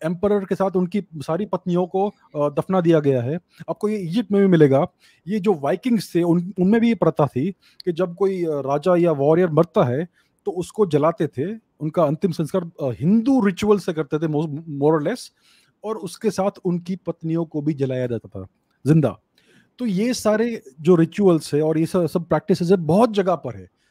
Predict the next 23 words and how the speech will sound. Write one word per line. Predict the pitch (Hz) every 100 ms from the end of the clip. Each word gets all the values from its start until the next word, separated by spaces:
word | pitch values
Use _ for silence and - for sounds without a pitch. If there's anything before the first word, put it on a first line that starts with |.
| -
सिर्फ | 226 190
भारत | 160 170 190
में | 175
नहीं | 180 156 147
है। | 98 87 _ _ _ _ _ _
और | 190
कुछ | 185 220 170
जगह | 196
पे | 202
बहुत | 196 156 190 208
क्रूर | - 277 247
प्रैक्टिसेस | 139 - 123 123 -
थे। |
भारत | 120 156 202
में | 190 185
कभी | 180 170 190
ऐसा | 165
नहीं | 151 151
था | 170
कि | 185 196
किसी | 165 147 175
महिला | 143 139 151
को | 147 170 202